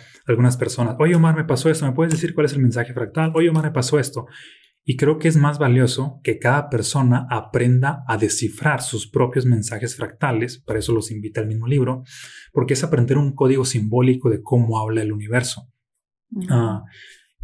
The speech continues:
Speaker 1: puesto que al aprender ese código simbólico, aquí, oye, entramos a un punto muy valioso.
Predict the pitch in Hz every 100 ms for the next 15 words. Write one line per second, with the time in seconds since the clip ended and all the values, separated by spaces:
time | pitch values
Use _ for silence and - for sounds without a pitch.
0 | - - - 120 117 123 113 110 110 113
1 | 135 135 151 131 139 143 135 127 160 123
2 | - 127 127 - - - _ - 117 139
3 | 143 - - - 151 151 120 131 131 131
4 | 127 127 127 123 127 110 107 104 104